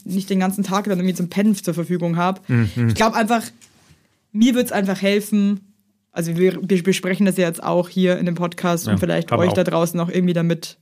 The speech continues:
Speaker 1: ein Stück weit irgendwie zu helfen.
Speaker 2: Mhm.
Speaker 1: Mir würd's einfach helfen, wenn du mir mehr das Gefühl geben würdest in solchen Momenten, du verstehst, warum ich gerade so bin und
Speaker 2: Mhm.
Speaker 1: ich möchte selber nicht so sein, aber kann einfach manchmal nicht mehr anders, weil ich einfach
Speaker 2: <laughs>
Speaker 1: so am Arsch bin.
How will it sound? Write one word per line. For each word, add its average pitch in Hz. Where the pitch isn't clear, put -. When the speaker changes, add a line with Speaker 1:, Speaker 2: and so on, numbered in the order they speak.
Speaker 1:
ein -
Stück -
weit 170
irgendwie 165
zu 160
helfen. 190
Speaker 2:
Mhm. 104
Speaker 1:
Mir 196
würd's 196
einfach 175
helfen, 175
wenn 170
du 160
mir 185
mehr 180
das 185
Gefühl 208
geben 170
würdest 175
in 170
solchen 165
Momenten, 165
du 170
verstehst, 190
warum 175
ich 165
gerade 165
so 165
bin 196
und 123
Speaker 2:
Mhm. 107
Speaker 1:
ich -
möchte 175
selber 180
nicht 175
so 170
sein, 165
aber 160
kann 175
einfach 151
manchmal 147
nicht 147
mehr 147
anders, 156
weil 160
ich 165
einfach 160
Speaker 2:
<laughs> -
Speaker 1:
so 165
am 156
Arsch -
bin. 143